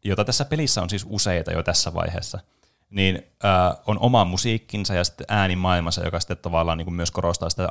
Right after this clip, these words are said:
paikkaa, missä olette tavallaan semmoista, luo semmoista tunnelmaa siihen. Et esimerkiksi mä tykkään ihan hirveästi siitä, kun tässä pelissä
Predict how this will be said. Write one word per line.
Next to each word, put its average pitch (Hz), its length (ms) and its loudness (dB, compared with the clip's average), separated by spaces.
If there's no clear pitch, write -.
paikkaa, 87 420 0
missä 82 300 -2
olette 80 180 -4
tavallaan 82 320 -2
semmoista, 92 320 -8
luo 87 160 0
semmoista 90 240 -6
tunnelmaa 87 600 -2
siihen. 90 340 -6
Et 110 140 -2
esimerkiksi 117 400 2
mä 110 160 2
tykkään 107 320 -4
ihan 101 180 -2
hirveästi 87 540 -2
siitä, 90 380 -2
kun - 80 -10
tässä - 180 -2
pelissä 104 500 0